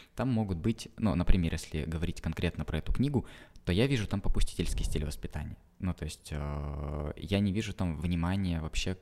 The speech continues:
к внутреннему миру ребёнка. Ну, то есть, если говорить про Алекса, то да, он ночами уходит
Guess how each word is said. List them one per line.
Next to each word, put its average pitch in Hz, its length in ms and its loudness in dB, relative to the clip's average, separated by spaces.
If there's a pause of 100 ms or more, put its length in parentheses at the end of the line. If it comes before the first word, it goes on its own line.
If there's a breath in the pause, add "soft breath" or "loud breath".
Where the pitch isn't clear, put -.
(120)
к - 60 -10
внутреннему 80 440 -2
миру 82 220 0
ребёнка. 80 460 -2 (520 loud breath)
Ну, 95 80 -2
то - 60 -4
есть, 78 100 -4
если 87 180 -4
говорить 85 280 -4
про 113 180 4
Алекса, 139 320 -2
то - 140 -2
да, 80 160 0
он 76 120 -2
ночами 87 400 0
уходит 76 540 2